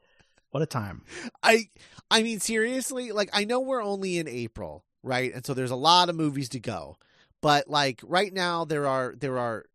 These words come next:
Speaker 2: uh, currently eight movies on my top ten, um, list, 'cause I, I kinda
Speaker 1: Mm.
Speaker 2: make it as I go, as I see things.
Speaker 1: For sure.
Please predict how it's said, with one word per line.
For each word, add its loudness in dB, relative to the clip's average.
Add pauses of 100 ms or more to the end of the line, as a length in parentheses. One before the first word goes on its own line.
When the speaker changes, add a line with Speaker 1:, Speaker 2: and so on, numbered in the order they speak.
(120)
Speaker 2:
uh, -18
currently -2
eight 0
movies 2
on 0
my 0
top -2
ten, -10 (440)
um, -2
list, -6
'cause -8
I, 0
I -2
kinda -4
Speaker 1:
Mm. -8
Speaker 2:
make -6
it -4
as -6
I -6
go, -8
as -8
I -8
see -12
things. -14
Speaker 1:
For -2
sure. -8